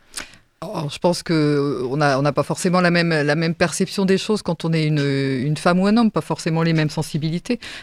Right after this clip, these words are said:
Après, je pense pas que la, l'important soit là. C'est, euh, ce qu'on, ce qu'on représente, euh, ce qu'on est, euh, le, le projet, euh, le, l'envie. Euh, je pense que là,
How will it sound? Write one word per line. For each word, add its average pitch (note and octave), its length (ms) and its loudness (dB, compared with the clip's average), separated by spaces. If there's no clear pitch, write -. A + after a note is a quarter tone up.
Après, F3 280 2
je F3 80 0
pense E3+ 260 2
pas F#3+ 120 2
que F#3+ 100 0
la, D#3+ 240 2
l'important E3 460 0
soit - 180 -2
là. G#3+ 160 2
C'est, E3 240 2
euh, D3+ 100 6
ce - 120 -4
qu'on, E3 320 4
ce - 80 -6
qu'on F3 100 2
représente, F3 640 2
euh, F3 160 4
ce - 100 -8
qu'on F3 200 2
est, A3 240 4
euh, B2 840 2
le, C#3+ 280 2
le D#3 100 4
projet, G3 720 4
euh, C#3 480 0
le, C3+ 180 -2
l'envie. F3 500 2
Euh, C#3+ 200 0
je C3 100 -4
pense F#3 300 -2
que E3+ 80 -2
là, E3 160 2